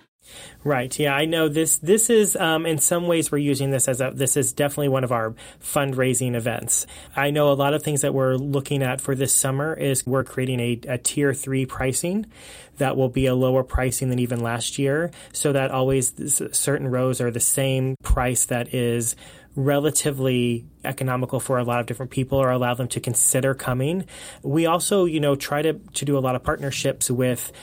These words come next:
groups and people, um, and, and as we can, you know, we, we try to give comp tickets out to, to people that we'd love to have the opportunity to come and, and to be involved.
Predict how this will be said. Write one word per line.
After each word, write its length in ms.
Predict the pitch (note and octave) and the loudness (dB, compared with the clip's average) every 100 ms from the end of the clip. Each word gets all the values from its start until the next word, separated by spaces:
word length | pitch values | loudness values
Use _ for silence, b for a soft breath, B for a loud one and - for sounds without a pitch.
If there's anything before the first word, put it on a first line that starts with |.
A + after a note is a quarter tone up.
| B - B2+ | B -12 -6
groups 460 | - E3 E3 - | 2 2 2 0
and 140 | C#3+ C#3 | -2 -4
people, 580 | E3 C#3+ C#3 C3 C3 | -4 0 4 4 4
um, 340 | - B2+ B2 B2+ | 2 0 0 -2
and, 200 | C3+ C3 | -2 -2
and 100 | C3+ | -2
as 180 | C3 - | -2 -2
we 80 | C3 | -4
can, 380 | - D#3+ E3 | -2 -2 0
you 80 | D3+ | 0
know, 80 | C3+ | 2
we, 120 | C3 | 2
we 120 | C3 B2 | 0 -2
try 220 | - C#3+ | -2 0
to 80 | C#3+ | 0
give 160 | C#3 | -2
comp 260 | - C3+ B2 | -2 -6 -4
tickets 300 | B2+ B2+ - | -4 -2 -2
out 160 | C3 - | -2 -2
to, 380 | B2+ B2 B2 B2+ B B | 0 0 0 -2 B B
to 120 | - C#3+ | -4 -2
people 280 | C#3+ C#3 | 0 0
that 100 | C#3 | 2
we'd 160 | C3+ C3 | 0 0
love 160 | B2+ A#2+ | 0 -2
to 120 | B2+ | -2
have 160 | B2+ C3 | -2 -2
the 40 | |
opportunity 460 | A#2+ C3 - C3 A#2 | -4 -4 -4 -2 -2
to 100 | B2+ | -4
come 400 | - B2 A#2 A#2+ | -2 -2 -2 -4
and, 160 | B2 | -4
and 160 | C#3 A#2 | -4 -2
to 120 | - | -2
be 200 | B2 B2+ | 0 0
involved. 720 | A#2+ C#3 A#2+ A#2 A#2 - - | 0 -2 -2 -2 -2 -6 -8